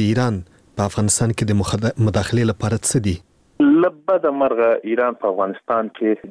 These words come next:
Speaker 2: ډېر زیات امکانات لري. دوې برخې، دا امکانات موږ په دوو برخو ویشلی شو. یو، طالبان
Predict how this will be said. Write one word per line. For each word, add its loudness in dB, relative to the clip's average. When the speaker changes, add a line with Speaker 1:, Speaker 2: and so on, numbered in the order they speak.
Speaker 2:
ډېر 2
زیات -2
امکانات -4
لري. -2
دوې -2
برخې، -2
دا 0
امکانات -4
موږ -8
په -12
دوو 2
برخو -6
ویشلی -4
شو. -8
یو، 4
طالبان 0